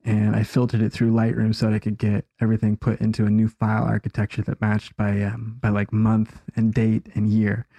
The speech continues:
of, uh, of the file date. And most, most of the metadata is correct, but, like, you know, Marina, like, a lot of the metadata for, for whatever weird camera or whatever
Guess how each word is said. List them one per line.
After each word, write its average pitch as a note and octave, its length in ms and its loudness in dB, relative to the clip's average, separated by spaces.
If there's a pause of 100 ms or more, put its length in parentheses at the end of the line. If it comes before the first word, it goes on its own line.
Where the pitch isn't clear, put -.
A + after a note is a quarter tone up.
(460)
of, G#2+ 240 2
uh, G#2 200 0
of A2 140 0
the A2 80 2
file G#2 340 0
date. G#2 340 0 (280)
And C3 160 4
most, G#3 400 0 (180)
most D3+ 540 2
of A#2 380 0 (480)
the A#2 60 0
metadata C#3 580 2
is D3+ 140 0
correct, D3 460 -2 (320)
but, A#2+ 80 2
like, A2+ 200 2
you A#2 140 6
know, C3 160 4
Marina, C3+ 380 4
like, A2+ 180 2
a G2+ 80 -2
lot G#2+ 300 0
of A#2 80 2
the A2 80 2
metadata G#2+ 680 0 (1300)
for, - 280 0 (100)
for A2+ 180 -2 (300)
whatever A2+ 460 2
weird A2+ 320 4
camera A2+ 420 2
or G#2+ 60 2
whatever G#2+ 360 2